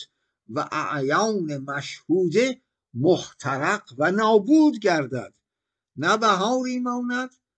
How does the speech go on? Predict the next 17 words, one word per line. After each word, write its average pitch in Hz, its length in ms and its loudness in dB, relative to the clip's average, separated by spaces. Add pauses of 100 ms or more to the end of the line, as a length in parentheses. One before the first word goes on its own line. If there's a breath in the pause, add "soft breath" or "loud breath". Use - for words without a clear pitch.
(180)
نه 143 200 -2
گلزاری 147 880 -2 (380)
و 139 160 -2
نه 156 160 -2
شجری 214 800 0 (340)
و 131 120 -6
ثماری، 160 840 -4 (600)
نه 170 220 0
تابستانی، 226 1080 0 (300)
نه 139 180 -4
خزانی، 160 840 -4 (340)
نه 196 240 0
اردیبهشتی، 208 1000 2 (420)
نه 135 220 -2
آبانی، 165 1000 0 (320)
نه 202 180 2
طیوری 254 840 0